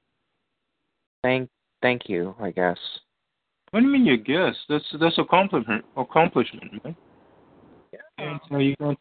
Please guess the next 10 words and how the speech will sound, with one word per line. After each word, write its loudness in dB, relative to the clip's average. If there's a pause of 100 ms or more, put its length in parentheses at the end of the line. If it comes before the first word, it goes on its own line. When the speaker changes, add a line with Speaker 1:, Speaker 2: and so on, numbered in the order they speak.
(120)
Speaker 2:
talk 4
yourself 0 (100)
down. 2
That's, 0 (100)
uh, 2
that's 2 (160)
something 4
good 4
you 6
achieved, 2